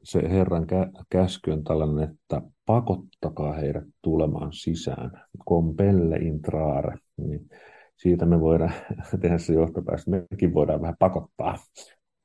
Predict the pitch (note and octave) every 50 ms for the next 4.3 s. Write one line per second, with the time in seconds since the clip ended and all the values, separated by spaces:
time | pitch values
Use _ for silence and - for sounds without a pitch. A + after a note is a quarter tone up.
0 | A2+ G#2 G#2+ G#2+ A2+ A#2+ A#2+ B2+ B2 B2 - _ _ _ _ _ _ _ _ _
1 | _ _ _ _ - G#2 G#2 G#2+ G#2+ G#2 G#2+ G#2+ G#2 G2+ F#2+ - - E2+ E2+ F2
2 | F2 E2 D#2+ D#2+ - _ _ _ _ _ _ _ _ - G2 F#2+ F#2 F2+ F2 -
3 | F#2 F2 F2 F2+ F#2+ F2+ F2 F2 E2+ E2 E2+ E2+ C#2 E2 E2+ - G#2+ G#2+ - -
4 | E2 F2 A2 A2+ G#2